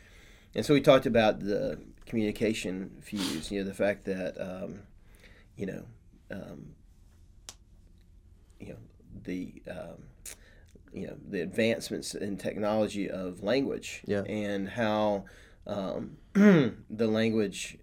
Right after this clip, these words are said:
Speaker 1: you know, the, in the, that region, there was a common language, you know,
Speaker 2: Mm-hmm.
Speaker 1: um, Koine Greek, and it was used for trade and, and everything, but it was also, you know, the alphabet had been developed and, like, had
Speaker 2: Right.
Speaker 1: been there.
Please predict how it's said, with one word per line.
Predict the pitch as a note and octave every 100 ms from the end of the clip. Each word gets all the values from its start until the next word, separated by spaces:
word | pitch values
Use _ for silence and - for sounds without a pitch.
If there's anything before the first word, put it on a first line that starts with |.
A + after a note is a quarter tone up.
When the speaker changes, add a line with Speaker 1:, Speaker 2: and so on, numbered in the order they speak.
| -
Speaker 1:
you | A2 G#2+
know, | G2+
the, | G2+ -
in | G2+ G2
the, | G2+ -
that | G#2 G#2+ G#2+ G2+
region, | G#2+ B2 A2+ A2
there | G2+ G#2
was | A2
a |
common | - A#2 C3 G#2
language, | F#2 G2+ A#2 - -
you | G2+
know, | F#2+ F#2 - -
Speaker 2:
Mm-hmm. | G#2 G2 G2+ G2 - -
Speaker 1:
um, | G2 - - - - -
Koine | A#2 G#2+ G#2 G2
Greek, | A#2 A2 G2 - - -
and | A2 A2 A2 G#2 G#2 - - G#2
it | F#2+
was | F#2 G2
used | G#2 -
for | G2+
trade | - B2+ A2+ G2+ G2 - -
and, | G2+ G2 F#2+ F#2 F2+ - - - - -
and | G#2 D#2
everything, | A#2 C3+ A#2 A2 G#2 G#2
but | B2+ B2+ G#2
it |
was | A2 G#2
also, | A#2 B2 - A#2 A2 A2 G#2
you | G#2 G2
know, | F#2+ G2 - - -
the | -
alphabet | G#2+ A#2 A2+ F#2+ F2+
had | G#2+ F2+
been | F#2+ F#2
developed | F#2 G2 G2 F2 - A2
and, | G#2 F#2+
like, | G2+ F#2+
had | A2 G2+
Speaker 2:
Right. |
Speaker 1:
been | G2 A2
there. | G#2+ G#2 G2+